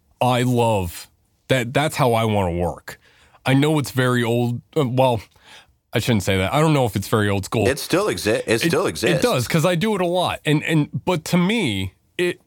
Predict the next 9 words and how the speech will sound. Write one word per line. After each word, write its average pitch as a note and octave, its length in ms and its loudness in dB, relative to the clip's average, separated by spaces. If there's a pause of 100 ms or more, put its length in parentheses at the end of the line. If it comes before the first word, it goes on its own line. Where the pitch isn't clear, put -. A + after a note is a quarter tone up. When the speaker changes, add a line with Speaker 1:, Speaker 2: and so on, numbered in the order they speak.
Speaker 1:
<clears throat> - 160 -20
the E3 580 0
way F3 200 0
I C3 40 0
think F3+ 220 0
about G#2 240 2
it G#2 160 -2
is, A2+ 480 0 (680)
if C3+ 200 -2